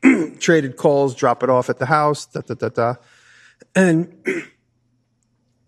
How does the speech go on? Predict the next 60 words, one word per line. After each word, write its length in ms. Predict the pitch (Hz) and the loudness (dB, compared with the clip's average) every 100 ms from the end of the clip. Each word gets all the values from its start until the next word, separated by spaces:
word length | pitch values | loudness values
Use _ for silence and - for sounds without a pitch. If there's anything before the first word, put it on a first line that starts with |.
| _ - - | _ -20 -6
I 80 | 147 | -4
see 200 | - 180 | 0 0
it 80 | - | 2
go 100 | 147 | 2
by. 240 | 170 151 | 2 2
He 60 | 135 | 2
goes, 220 | 135 - | -2 0
"That's, 300 | 170 170 - | -2 -2 -4
was 160 | 160 | -2
that 140 | 143 269 | 0 0
your 120 | 277 | -2
car?" 260 | - 220 359 | -2 -2 -2
He 60 | |
goes, 140 | 190 175 | -4 -4
"That's 180 | 180 | -4
the 80 | - | -6
car 180 | - 330 | -6 -4
you 80 | 302 | -2
keep 160 | 143 | -4
talking." 240 | - 151 170 | -4 -4 -2
"Yeah, 120 | 320 | -2
yeah, 140 | 370 | -2
that's 240 | 320 311 - | -2 -4 -2
it. 300 | 415 - - | -4 -4 -8
That's 200 | 180 - | -8 -8
it. 140 | 233 | -6
They're 100 | 180 | -4
gonna 180 | 190 185 | -2 -2
go 100 | 185 | -2
drive. 200 | 190 190 | -2 -2
They 80 | 185 | -2
must 220 | 190 - | -4 -4
be 80 | 196 | -4
dropping 320 | 190 180 180 | -2 -2 -2
it 40 | |
off 160 | 175 - | -4 -2
now." 280 | 185 139 - _ - - - | -2 -2 -4 _ -20 -20 -8
So 160 | - | 0
after 220 | 160 156 | 0 2
we 120 | 160 156 | 0 2
eat 60 | |
lunch, 240 | 156 156 - | 2 0 0
we 80 | |
go 80 | 139 | 0
back 200 | 135 139 | 2 0
to 100 | - | -2
the 80 | 131 | -2
house 200 | 143 135 | -2 -2
to 80 | 131 | -4
go 80 | 127 | -4
look 200 | 160 156 | -2 -2
at 60 | |
it, 180 | 131 - | -4 -4
and 100 | 143 | -6
it's 160 | 135 - | -6 -4
not 200 | 156 - | -6 -4
there. 300 | 190 139 - _ _ _ _ _ _ _ _ _ _ _ _ | -4 -4 -8 _ _ _ _ _ _ _ _ _ _ _ _
Now 100 | 160 | 0
I'm 80 | 170 | 0
thinking, 520 | 165 165 160 151 131 | 0 -2 0 -2 -2